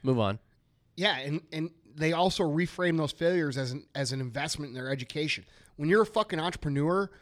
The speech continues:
Speaker 2: there's really no school for it. I mean, is there, uh, classes at school for entrepreneurship? Yeah, but they suck. You're better off going out and starting a business, and then you learn all the shit you need to know. So if you're an entrepreneur, you're in business, y-,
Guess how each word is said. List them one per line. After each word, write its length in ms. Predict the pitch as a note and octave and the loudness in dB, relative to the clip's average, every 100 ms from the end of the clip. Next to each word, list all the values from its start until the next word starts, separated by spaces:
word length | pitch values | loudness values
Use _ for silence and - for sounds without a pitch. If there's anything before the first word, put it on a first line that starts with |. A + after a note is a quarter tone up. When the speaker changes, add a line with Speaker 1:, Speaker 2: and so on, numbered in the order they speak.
| _ _ - | _ _ -4
Speaker 2:
there's 180 | D3 D3+ | -2 6
really 160 | A#3 | 8
no 160 | E3+ D#3 | 8 6
school 320 | - - D#3 | 2 0 -2
for 240 | - G#2+ G#2 | -2 -10 -10
it. 20 | |
I 40 | |
mean, 180 | C3 C#3+ | -6 -4
is 160 | D3 D3 | -4 -4
there, 200 | D3 B2+ | -4 -6
uh, 140 | A#2 - | -10 -12
classes 520 | - C#3 C#3 D#3 C3 | -8 -6 -6 -8 -10
at 80 | A#2+ | -14
school 320 | - D3 C#3+ | -8 -4 -4
for 140 | C#3+ | -4
entrepreneurship? 680 | A#2+ C3+ - B2+ C3+ C3 C#3+ - | -6 -6 -6 -4 -4 -4 -8 -8
Yeah, 200 | D3 A#2 | -8 -8
but 100 | G#2+ | -10
they 80 | G#2+ | -12
suck. 400 | G#2+ - C#3 - - _ _ _ _ _ | -10 -8 -10 -12 -20 _ _ _ _ _
You're 80 | C#3 | -4
better 260 | B2+ D#3+ D#3 | 2 4 6
off 160 | D#3 | 2
going 240 | - D3 C#3+ | 0 -2 -2
out 60 | |
and 80 | B2 | -4
starting 260 | - B2+ A#2 | -8 -8 -8
a 40 | |
business, 480 | C3+ A#2 A2 - - _ - | -6 -8 -8 -12 -14 _ -6
and 100 | C3 | -2
then 100 | C3+ | 0
you 80 | B2+ | 0
learn 160 | C3 | -2
all 80 | B2 | -2
the 60 | A#2 | -4
shit 200 | - - | -8 -8
you 80 | B2 | -10
need 120 | A2+ | -8
to 40 | B2 | -10
know. 200 | A2 - _ _ _ _ _ _ | -10 -16 _ _ _ _ _ _
So 240 | - E3+ D3+ | 0 2 2
if 100 | F#3+ | 0
you're 120 | A#3 | 2
an 60 | G3+ | 2
entrepreneur, 480 | G3 - F#3 F3+ | 0 -2 2 4
you're 160 | D#3+ E3 | 4 2
in 80 | D3 | 2
business, 500 | D#3 C#3+ D3+ - - _ _ _ | 0 0 -4 -6 -10 _ _ _
y-, 60 | D3+ | -18